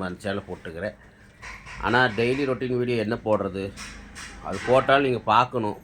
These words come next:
பார்த்தீங்கன்னா பரவாயில்ல, பார்க்க மாட்டேறீங்க. ப்ளீஸ் பார்த்து சப்போர்ட் பண்ணுங்கள், நான் கண்டிப்பாக போடுறேன். ஓகே, இன்றைக்கி என்ன வீடியோ பார்த்துட்டிங்கன்னா, இன்றைக்கி நம்ம குழந்தைங்க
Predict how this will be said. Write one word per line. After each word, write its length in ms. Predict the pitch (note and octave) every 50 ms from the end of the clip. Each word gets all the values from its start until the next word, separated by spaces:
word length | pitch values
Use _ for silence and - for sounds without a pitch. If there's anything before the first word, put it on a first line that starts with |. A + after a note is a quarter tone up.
| - -
பார்த்தீங்கன்னா 380 | G2 G#2 G#2+ - A#2+ A#2 A#2+ G#2+ G#2
பரவாயில்ல, 260 | F#2+ G2 G2+ G#2 - F#2+
பார்க்க 220 | F#2 G2+ F#2 G2 F2
மாட்டேறீங்க. 340 | E2 - - E2 D#2+ E2 - - - - - - - - - - - - - -
ப்ளீஸ் 280 | - C3+ D3 C3+ B2 - - - G#2
பார்த்து 340 | G#2+ A2+ A#2 - - B2 -
சப்போர்ட் 300 | G#2 - - B2+ - - -
பண்ணுங்கள், 300 | F#2+ G#2 G2+ A2+ B2+ A#2+ G#2+
நான் 180 | G2+ F#2+ -
கண்டிப்பாக 380 | F#2+ G2 G2+ G#2 - - G#2 - F2+
போடுறேன். 280 | E2+ E2+ D#2 - - - - - - - - - - -
ஓகே, 220 | - C3 A#2+ G#2+ E2 - - - - - - - - - - - - G2
இன்றைக்கி 280 | G#2 A2+ A2+ G#2 F#2+ F#2+ G2 F#2+
என்ன 220 | G#2+ A#2 B2 A#2 G#2+ G#2+
வீடியோ 220 | G#2 G#2 G#2+ G2 - F#2+
பார்த்துட்டிங்கன்னா, 580 | F2+ F2 F#2 - F2+ E2+ F2 E2+ E2+ F2 F#2 G2 G2+ G#2 G#2 - - - - - G#2 G#2
இன்றைக்கி 380 | A2 A#2 G#2+ F#2+ A2 A#2+ C3 C#3 C#3 - - - - - - - - - - - -
நம்ம 200 | F2 F#2+ F#2 - G2+
குழந்தைங்க 500 | G#2+ A#2 B2 B2+ C3 B2+ B2 B2 A#2